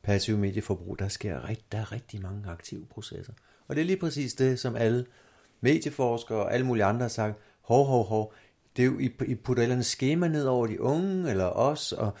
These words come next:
faktisk så sker der vildt mange ting, når vi ser fjernsyn, vi kan se, uh, et eller andet." Og så virker hans kritik ikke mere. Øh, og det er lidt det, det, den sådan, øh, jeg tænker, den, den, den,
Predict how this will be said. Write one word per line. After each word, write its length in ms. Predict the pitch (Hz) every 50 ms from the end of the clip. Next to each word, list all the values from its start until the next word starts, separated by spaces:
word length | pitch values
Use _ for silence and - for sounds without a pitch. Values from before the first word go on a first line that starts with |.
| - _
faktisk 340 | _ - 117 120 131 135 -
så 80 | - 127
sker 200 | - - 143 127
der 100 | 131 127
vildt 360 | 123 120 175 202 - - -
mange 180 | 123 127 127 127
ting, 200 | - - 120 131
når 60 | 131
vi 80 | 120 113
ser 140 | - 131 123
fjernsyn, 500 | - - - 120 123 123 123 - 123 120
vi 80 | 123
kan 100 | - 127
se, 160 | - - 127
uh, 240 | 135 143 139 - - -
et 0 | -
eller 120 | - 92
andet." 140 | 98 101 - - - - - - _ -
Og 140 | - 135 127
så 300 | - 160 151 151 147 - - - -
virker 340 | 127 123 127 135 139 143 156
hans 140 | 139 135 -
kritik 360 | - - 117 - 127 123 113
ikke 120 | 120 113
mere. 200 | 120 110 98 - - _ _ _ _ _ _ _ _ - _ -
Øh, 100 | 117 117
og 160 | 113 110 110
det 60 | 135
er 40 | 127
lidt 220 | 135 143 135 139 143
det, 280 | 131 120 123 - -
det, 180 | 123 117 113 -
den 240 | 120 117 113 107 104
sådan, 360 | - - 107 101 101 95 -
øh, 60 | 101
jeg 140 | 95 92 92
tænker, 240 | - - 107 104 101
den, 300 | 101 98 101 98 95 92 _ _ - - - - - - - _ _ -
den, 120 | 110 - - -
den, 140 | 110 104